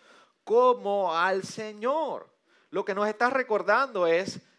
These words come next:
que en este proceso de entrega del esposo, pero de sometimiento de la esposa, lo que se está reconociendo en este sometimiento al esposo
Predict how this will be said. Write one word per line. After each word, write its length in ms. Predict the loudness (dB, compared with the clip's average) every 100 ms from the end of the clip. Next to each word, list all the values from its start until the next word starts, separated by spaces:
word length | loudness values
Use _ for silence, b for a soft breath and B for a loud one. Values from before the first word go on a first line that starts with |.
| _
que 60 | -12
en 100 | -10
este 220 | -8 -8
proceso 500 | -8 -8 -8 -6 -6
de 200 | -6 -6
entrega 580 | -8 -10 -8 -4 0 0
del 140 | -2
esposo, 440 | -4 -4 -6 -4 -6
pero 240 | -2 -2
de 140 | -2 -6
sometimiento 800 | -2 -2 -2 -6 -10 -12 -8 -6
de 100 | -2
la 80 |
esposa, 520 | -4 0 -2 0 -6 -10 B B
lo 160 | -4 -4
que 100 | -6
se 120 | -4
está 180 | -2 0
reconociendo 800 | -2 -4 -6 -8 -4 -4 -4 -8
en 100 | -10
este 240 | -12 -14
sometimiento 960 | -8 -8 -8 -10 -12 -10 -10 -10 -6 -6
al 60 |
esposo 560 | -6 -4 -6 -4 -8